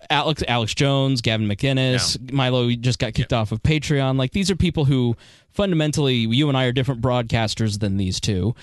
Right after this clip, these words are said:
Speaker 1: But do you really think that the people who are going after them, the MoveOns, the
Speaker 2: Mm-hmm.
Speaker 1: Media Matters, do you really think that they'd have the same respect for you and I? Of course not.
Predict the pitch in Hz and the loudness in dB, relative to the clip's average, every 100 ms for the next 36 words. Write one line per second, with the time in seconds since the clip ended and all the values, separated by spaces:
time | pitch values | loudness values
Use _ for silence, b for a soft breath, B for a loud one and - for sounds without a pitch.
0 | B B - 139 147 147 139 143 139 143 | B B -6 0 2 2 2 2 0 -2
1 | 143 123 - 123 139 127 117 113 123 113 | -2 -2 -2 0 2 2 0 0 0 2
2 | 110 117 143 131 131 131 120 127 123 120 | 0 0 0 0 2 2 2 2 0 0
3 | 120 120 117 - 127 120 113 117 127 B | 0 0 -2 -2 0 0 -2 -6 -14 B
4 | 131 131 131 123 123 113 123 123 135 127 | 0 2 2 2 0 0 2 2 2 2
5 | 127 120 127 113 117 110 110 - 113 117 | 0 0 0 0 0 0 -2 0 2 2
6 | 113 - 117 107 - 113 107 104 127 - | 0 0 -2 -4 -2 0 0 0 0 -2
7 | 233 175 - 90 78 | -2 -2 -2 -6 -6